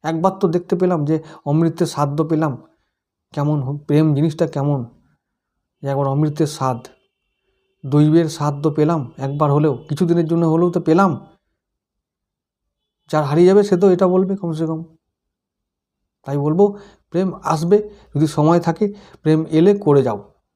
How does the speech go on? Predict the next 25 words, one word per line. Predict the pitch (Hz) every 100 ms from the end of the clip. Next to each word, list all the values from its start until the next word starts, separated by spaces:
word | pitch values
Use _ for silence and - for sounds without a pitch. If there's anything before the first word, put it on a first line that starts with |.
| _ _ _ _ _
ভয় | - 160
পেবে, | 165 160 165
পাবে | 165 156 170
না, | 185 165
হতাশ | 139 156
হবে | 135 123
না। | 113 - - - - -
আর | 151 180 202 - - -
তার | 147
জন্য | 143 156 180 - - -
আমরা | 131 143
আছি, | 131 - - _ _ _ _
প্রেমকে | 170 190 185 202
সাকসেসফুল | 202 151 - 196 208 202
করানোর | 160 160 185
জন্য | 175 165
আমরা | 135 135 147 147
আছি। | 123 123
যদি | 156 208 202
কখনো | 185 208 180
কোনো | 143 175
প্রেমিক | 196 170 185 180
প্রেমিকা | 170 165 160 123 - - - 160
মনে | 185
করো | 202 156 120